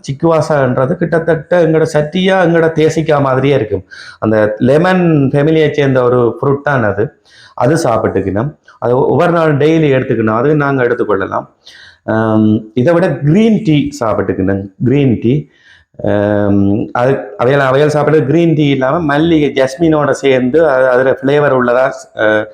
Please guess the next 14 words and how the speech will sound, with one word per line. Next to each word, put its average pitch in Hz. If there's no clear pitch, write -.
ஒவ்வொரு 127
நாளும் 123
பாவிச்சு 117
கொண்டு 110
வந்துக்கணும். 95
கிரீன் 139
டீன்னு 151
எங்களோட 127
இடத்துல 120
எடுத்துக்கொள்ளலாம். 113
அது -
எல்லாருக்கும் 147
கிடைக்க 131
வேண்டியதில்லை. 120